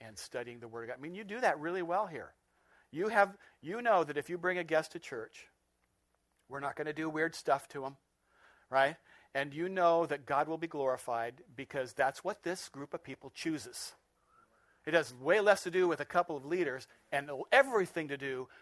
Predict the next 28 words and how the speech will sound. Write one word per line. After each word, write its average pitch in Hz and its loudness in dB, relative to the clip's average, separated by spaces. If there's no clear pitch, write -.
with 143 -8
the 143 -4
temperament 185 -2
and 147 -6
the 135 -12
choices 165 -4
of 131 -4
the 123 -12
people 185 -8
that 143 -10
sit 151 -6
in 147 -10
the 139 -12
seats. - -12
Thank 202 -2
you 143 -6
for 123 -8
that. 107 -8
I 202 8
want 202 4
to 165 0
be 143 -4
a 127 -6
part 156 0
of 139 -8
this 151 -6
church - -8
family. 156 -12